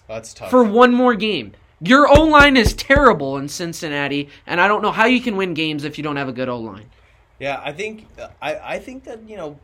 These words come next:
Speaker 1: Burrow is gonna, it's so tough. All three of these guys are gonna be great quarterbacks in the N F L.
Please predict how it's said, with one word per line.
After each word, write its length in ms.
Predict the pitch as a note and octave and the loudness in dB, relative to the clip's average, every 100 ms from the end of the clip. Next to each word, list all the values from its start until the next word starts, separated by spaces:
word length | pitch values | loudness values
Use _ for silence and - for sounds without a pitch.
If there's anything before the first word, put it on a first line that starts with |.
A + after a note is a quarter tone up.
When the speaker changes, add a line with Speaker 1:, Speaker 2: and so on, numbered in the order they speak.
| _ | _
Speaker 1:
Burrow 460 | C3+ C#3+ D3+ D3+ C#3 _ _ _ - | -14 -10 -10 -12 -14 _ _ _ -20
is 120 | B2+ | -16
gonna, 280 | C3+ C3+ - - _ _ _ - | -14 -16 -18 -20 _ _ _ -20
it's 160 | D#3+ | -14
so 140 | F#3+ F3+ | -10 -10
tough. 240 | D#3+ A2+ | -10 -10
All 180 | D#3 A3 | -6 -6
three 180 | G3 F#3+ | -8 -12
of 60 | E3+ | -12
these 160 | D3 | -14
guys 420 | D3 B2+ B2 B2 _ _ _ | -10 -8 -8 -12 _ _ _
are 100 | B2+ | -14
gonna 140 | C3 C3 | -12 -12
be 100 | A#2 | -12
great 280 | B2+ A#2+ | -12 -12
quarterbacks 460 | - A#2 G#2+ G2+ - | -12 -14 -10 -12 -12
in 60 | G#2+ | -18
the 80 | |
N 80 | G2+ | -18
F 100 | F#2 | -16
L. 180 | F2 D#2 | -18 -18